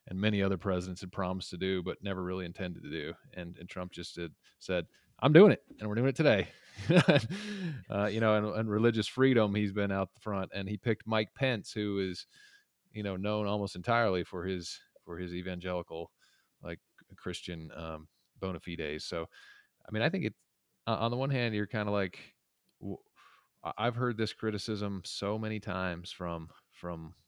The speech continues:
Democratic friends, and, and there is some legitimacy to it, but they say, you know, "How can Christians support a man who,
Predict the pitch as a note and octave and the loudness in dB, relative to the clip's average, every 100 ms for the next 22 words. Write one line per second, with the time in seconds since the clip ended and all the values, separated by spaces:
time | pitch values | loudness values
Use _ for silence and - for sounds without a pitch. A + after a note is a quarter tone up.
0 | - F#2+ F2+ F2+ E2+ - F2+ D#2+ D#2 - | -8 -8 -6 -4 -4 -4 -6 -6 -8 -16
1 | _ - _ _ A#2+ - A#2+ B2 B2 B2+ | _ -20 _ _ -4 0 4 6 8 6
2 | D3 - - A#2+ A#2+ A#2 F#2 _ _ _ | 4 0 0 0 0 -2 -6 _ _ _
3 | _ _ A#2 A2 G2+ A2+ G#2+ F#2+ G2+ F2+ | _ _ -4 -4 0 0 0 -2 -4 -4
4 | G2 E2 G2 G2 G2 - G2+ F2 - _ | -2 -2 -2 0 0 2 2 0 -2 _
5 | _ _ _ - G#2 F#2 - G2+ G#2+ C3 | _ _ _ -8 -4 -2 0 2 4 2
6 | C3 - - A2+ G2+ - B2 - A2 G2 | -2 -10 -8 -6 -6 -2 -4 -2 -2 -2
7 | F#2 - - - G2+ - B2 A#2 F2+ - | -4 -10 -12 -12 -12 -6 0 0 0 -6
8 | _ - _ G#2 G2+ G#2+ G#2+ G#2 G2 G2+ | _ -20 _ -6 -2 -2 0 -2 -2 0
9 | G2+ F#2+ | 2 0